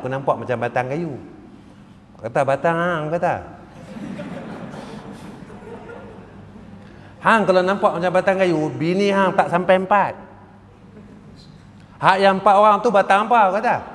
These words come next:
Kalau yang ni hang nampak macam batang kayu,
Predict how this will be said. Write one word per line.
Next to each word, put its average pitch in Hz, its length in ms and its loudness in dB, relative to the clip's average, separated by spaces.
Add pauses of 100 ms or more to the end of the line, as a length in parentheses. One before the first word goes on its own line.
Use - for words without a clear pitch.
(1200)
Kalau 196 320 6
yang 214 240 6
ni 220 80 0
hang 190 160 2
nampak 202 400 2
macam 185 80 0
batang 185 320 4
kayu, 165 320 0